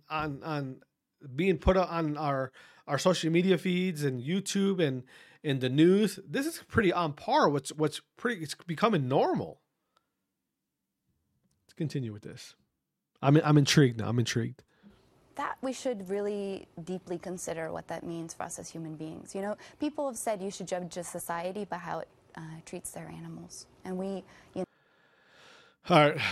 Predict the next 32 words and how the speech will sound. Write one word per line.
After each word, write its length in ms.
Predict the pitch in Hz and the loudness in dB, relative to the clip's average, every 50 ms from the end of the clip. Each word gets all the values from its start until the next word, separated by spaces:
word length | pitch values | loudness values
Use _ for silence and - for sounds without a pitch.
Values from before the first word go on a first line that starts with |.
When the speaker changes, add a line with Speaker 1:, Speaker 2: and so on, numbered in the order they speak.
| - - - - - - - - - - - | -4 -4 -6 -8 -10 -12 -14 -16 -18 -14 -8
Speaker 1:
Me 140 | 131 156 190 | -2 0 2
and 60 | 220 | 4
my 120 | 220 226 214 | 6 6 6
wife 340 | 208 190 202 196 202 190 190 | 6 6 6 6 6 4 4
have 220 | 196 185 180 160 | 2 2 2 2
this, 280 | 165 170 156 143 - - | 2 0 0 0 -4 -6
we 160 | 151 175 151 | -4 -2 0
have 260 | 156 190 190 175 151 | 0 0 0 -2 -2
this, 420 | 151 165 156 151 - - - - _ _ - | 0 -2 -2 -2 -4 -12 -14 -16 _ _ -16
this 200 | 147 135 127 - - - | -12 -12 -12 -12 -12 -8
argument. 460 | 139 143 147 151 151 147 139 131 127 - | -4 -2 -2 -2 -2 -2 -2 -2 -4 -4
All, 160 | 127 131 139 | -4 -6 -6
it's 120 | - 185 | -4 -2
not 100 | - 247 | 0 0
really 100 | 202 147 | 0 0
an 80 | 127 104 | 0 -2
argument, 500 | 110 120 113 101 117 107 98 98 - - | -4 -6 -8 -8 -10 -14 -14 -16 -16 -8
kind 180 | - 175 170 156 | -4 -4 -4 -2
of 100 | 135 113 | -4 -6
a 60 | 104 | -8
fuss 300 | - - 131 113 104 - | -10 -10 -10 -10 -10 -12
sometimes, 540 | - - 120 - 120 101 95 - 71 - - | -14 -16 -16 -16 -18 -18 -16 -18 -20 -18 -14
right? 220 | 147 135 131 - - _ _ _ _ _ _ _ _ _ _ _ _ _ _ _ _ _ _ _ _ _ _ _ _ _ _ _ _ _ _ - - _ _ - - - - - - _ _ _ _ _ _ _ _ _ _ _ _ _ _ _ _ _ _ _ | -12 -12 -12 -12 -14 _ _ _ _ _ _ _ _ _ _ _ _ _ _ _ _ _ _ _ _ _ _ _ _ _ _ _ _ _ _ -20 -20 _ _ -20 -20 -20 -20 -20 -20 _ _ _ _ _ _ _ _ _ _ _ _ _ _ _ _ _ _ _
My 200 | - 147 151 165 | 0 4 6 6
wife 320 | 180 175 208 208 220 214 - | 6 8 8 6 6 6 6
does 240 | 196 190 190 147 143 | 4 6 6 4 2
one 320 | 139 143 156 170 180 175 | 0 0 0 0 0 -2
thing 340 | - - 175 160 147 135 120 | 0 2 2 4 4 2 0
that 140 | 131 127 120 | 0 -2 -2
annoys 480 | 120 120 120 127 131 135 135 120 107 | -2 -2 0 0 2 2 2 0 -2
me 100 | 117 117 | -4 -8
sometimes, 800 | 101 - - 110 107 - 107 113 - - _ _ - - - | -8 -8 -10 -12 -12 -12 -14 -16 -16 -20 _ _ -20 -20 -20